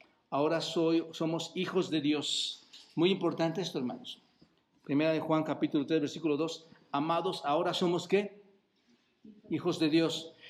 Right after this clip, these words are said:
¿Y aún qué ha pasado, hermanos? Somos hijos de Dios, pero aún ¿qué ha pasado? No se ha manifestado lo que hemos de ser. Muy interesante esto, ¿no es cierto? Aún no somos lo que somos. ¿No te has preguntado tú,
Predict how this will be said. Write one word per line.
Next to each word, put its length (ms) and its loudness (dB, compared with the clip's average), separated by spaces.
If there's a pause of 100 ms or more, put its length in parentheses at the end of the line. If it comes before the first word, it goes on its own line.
(180)
¿Y 120 8
aún 380 6
qué 140 4
ha 100 2
pasado, 420 2
hermanos? 520 -4 (300)
Somos 420 -2
hijos 240 2
de 120 4
Dios, 220 6
pero 160 2
aún 380 0
¿qué 140 0
ha 100 0
pasado? 640 -2 (560)
No 240 6
se 200 6
ha 140 6
manifestado 1500 2
lo 220 2
que 220 2
hemos 280 0
de 80 0
ser. 580 -2
Muy 100 4
interesante 560 6
esto, 220 2
¿no 100 2
es 60 -4
cierto? 420 0 (260)
Aún 400 4
no 140 4
somos 400 2
lo 120 4
que 120 2
somos. 400 -2 (180)
¿No 140 -2
te 200 -4
has 100 0
preguntado 680 0
tú, 320 -2